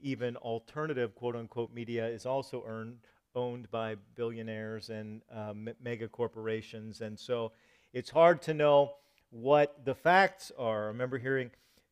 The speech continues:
Denzel Washington talking to a reporter. Some of you may have seen that video on YouTube or on, on social media,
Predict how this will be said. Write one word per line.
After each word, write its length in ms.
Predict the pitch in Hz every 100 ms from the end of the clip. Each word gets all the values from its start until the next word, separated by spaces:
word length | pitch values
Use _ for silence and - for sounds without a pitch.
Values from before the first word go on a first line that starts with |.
| 117
Denzel 540 | 147 151 143 139 139
Washington 720 | 127 143 170 - 160 127 131
talking 400 | 120 131 123 131 120
to 140 | 135
a 60 | 120
reporter. 420 | 117 - 120 110
Some 180 | 135 131
of 140 | 120
you 80 | 127
may 100 | 123
have 120 | 120
seen 220 | - 127
that 180 | 127 117
video 260 | 127 123 120
on 160 | 117
YouTube 440 | 120 117 123 123 117
or 100 | 117
on, 200 | 120 120
on 220 | - 120 113
social 380 | 127 120 127
media, 480 | 123 127 123 123 117